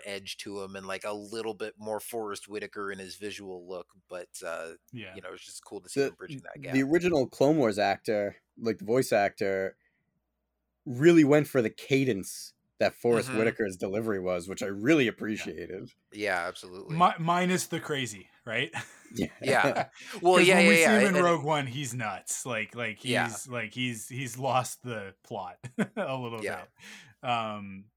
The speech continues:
Speaker 2: but yeah, like, we, we're still very much in, like, the, like, like, I mean, I, I love it because it is, it is very much like, like, Saw's been fighting this fight since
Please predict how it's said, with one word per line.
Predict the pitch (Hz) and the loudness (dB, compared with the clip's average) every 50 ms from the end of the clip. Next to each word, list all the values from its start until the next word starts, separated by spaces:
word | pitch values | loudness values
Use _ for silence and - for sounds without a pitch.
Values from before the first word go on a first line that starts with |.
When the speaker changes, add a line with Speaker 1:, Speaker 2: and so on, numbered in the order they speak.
| _ - | _ -6
Speaker 2:
but | 139 123 | -4 -2
yeah, | 120 131 127 117 | 2 2 2 2
like, | 113 113 117 117 120 | 2 0 -4 -6 -6
we, | 131 135 127 123 120 | -6 -6 -4 -6 -6
we're | 120 127 135 131 | -6 -8 -8 -8
still | 117 - - - - 147 143 135 123 | -8 -10 -10 -6 -6 -6 -6 -6 -6
very | 117 123 120 117 113 | -6 -4 -4 -4 -4
much | 110 110 107 107 104 - | -6 -6 -8 -8 -8 -10
in, | 110 107 107 | -12 -10 -12
like, | 104 101 98 95 _ | -12 -12 -14 -14 _
the, | 113 107 101 95 95 92 90 87 92 _ 156 135 | -14 -14 -14 -14 -16 -18 -18 -20 -20 _ -20 -16
like, | 117 107 101 98 - _ _ _ _ | -14 -14 -14 -14 -18 _ _ _ _
like, | 127 120 113 113 - _ _ - - _ _ _ _ - | -8 -8 -8 -8 -10 _ _ -20 -20 _ _ _ _ -2
I | 143 | 0
mean, | 147 147 143 143 | 0 0 0 2
I, | 131 135 131 135 | 4 4 4 2
I | - 123 127 | 2 2 2
love | 127 127 135 135 123 | 2 2 -2 -2 -2
it | 110 101 | -6 -8
because | - 113 110 - - 113 107 104 104 101 - - - _ | -10 -12 -12 -10 -8 -10 -8 -10 -12 -14 -14 -16 -14 _
it | 127 123 113 | -8 -8 -6
is, | 117 113 113 113 107 - - - _ _ _ _ | -6 -6 -8 -8 -10 -10 -12 -14 _ _ _ _
it | 127 123 113 | -8 -6 -6
is | 113 117 113 110 104 | -6 -6 -8 -8 -10
very | 98 107 113 107 107 107 | -10 -10 -8 -8 -8 -8
much | 104 104 107 104 - | -10 -12 -12 -12 -12
like, | - 107 98 95 92 _ _ _ _ _ | -14 -14 -14 -14 -16 _ _ _ _ _
like, | 113 101 92 95 _ - - - _ _ _ _ _ _ _ _ _ _ _ _ _ _ _ _ _ _ _ _ _ | -18 -18 -18 -20 _ -20 -20 -20 _ _ _ _ _ _ _ _ _ _ _ _ _ _ _ _ _ _ _ _ _
Saw's | - - - 143 143 165 180 147 | -10 -4 0 2 2 2 2 0
been | 156 190 180 160 | -2 -2 -2 -2
fighting | - - 156 143 147 139 143 143 139 135 131 - _ _ _ _ _ _ _ | -2 -2 -2 -2 0 -2 -4 -6 -6 -10 -12 -16 _ _ _ _ _ _ _
this | 135 127 135 123 113 - - | -12 -8 -6 -6 -6 -6 -10
fight | - - 123 113 110 107 104 101 - _ _ | -8 -6 -6 -4 -4 -6 -8 -12 -16 _ _
since | _ - - - - 139 123 107 101 92 - - - - | _ -10 -8 -8 -6 -6 -6 -8 -8 -12 -14 -16 -16 -18